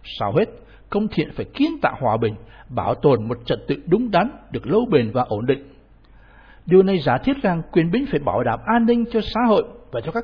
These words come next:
thành viên của xã hội bằng những phương thế liêm chính. Công thiện là nền tảng cho quyền tự vệ chính đáng của cá nhân và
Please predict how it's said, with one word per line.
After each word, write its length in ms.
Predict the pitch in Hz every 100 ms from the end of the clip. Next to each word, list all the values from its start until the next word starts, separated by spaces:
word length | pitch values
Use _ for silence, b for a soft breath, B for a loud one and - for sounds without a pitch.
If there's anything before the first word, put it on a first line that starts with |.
| -
thành 240 | 123 98 120
viên 180 | 196 214
của 140 | 123
xã 160 | - 208
hội 240 | 190 143 B B B -
bằng 220 | 110 92
những 100 | 95 -
phương 220 | 160 156 147
thế 180 | 143 165
liêm 200 | 147 143
chính. 200 | - 202 - - - - - - b b b b b -
Công 200 | 254 269
thiện 220 | 262 190 -
là 60 |
nền 340 | 143 151 147 143
tảng 220 | 98 98
cho 100 | -
quyền 220 | - 135 117
tự 260 | - 156
vệ 160 | 139 143 -
chính 180 | 202 226
đáng 220 | 151 226
của 120 | - 98
cá 140 | - 170
nhân 220 | 190
và 80 | 165